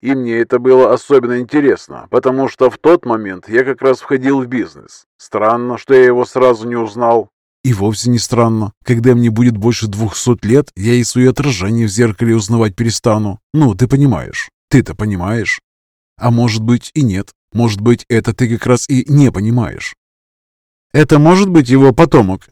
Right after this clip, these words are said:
Или он сам каким-то образом воплотился? Стоп! Вы сейчас летите его брать? Я бросила взгляд на экран планшета, по которому Смит отслеживал наше местоположение относительно Кроу. Мы за ним гонимся.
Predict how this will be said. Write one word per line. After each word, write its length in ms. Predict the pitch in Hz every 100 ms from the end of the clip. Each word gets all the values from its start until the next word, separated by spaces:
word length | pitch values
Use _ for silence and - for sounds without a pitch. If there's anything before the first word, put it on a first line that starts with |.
| -
Или 200 | 139 156
он 180 | 170 170
сам 300 | - 147 143
каким-то 560 | 147 147 147 147 147
образом 520 | 139 135 117 139 135
воплотился? 840 | 131 143 147 135 143 139 - 131 110 - _ _
Стоп! 520 | - - 131 113 92 - _ _ -
Вы 200 | 101 123
сейчас 460 | 123 117 120 123 -
летите 500 | 117 104 131 117 123
его 240 | 123 120
брать? 400 | 113 107 139 - _ _ _
Я 140 | 117 120
бросила 380 | 123 127 123
взгляд 340 | 117 98 113 117
на 100 | 120
экран 260 | - 120
планшета, 640 | 110 131 - 90 - 62 82
по 100 | 117
которому 440 | 120 - 131 135
Смит 340 | 127 110 104 -
отслеживал 720 | 113 - - 92 98 104 110
наше 260 | 117 120 127
местоположение 840 | 120 131 120 123 110 95 101 117
относительно 580 | - 120 127 - 127 135
Кроу. 420 | 131 95 69 - _ _ _
Мы 220 | 131 151
за 160 | 160 160
ним 240 | 165 180
гонимся. 580 | 131 131 135 - 131 113